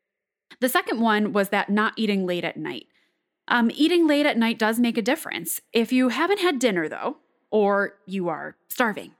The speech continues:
or you did a ton of exercise, or you got home late, you should still eat dinner.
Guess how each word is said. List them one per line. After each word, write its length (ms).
or 80
you 80
did 160
a 60
ton 260
of 100
exercise, 840
or 100
you 140
got 280
home 220
late, 320
you 140
should 200
still 240
eat 180
dinner. 260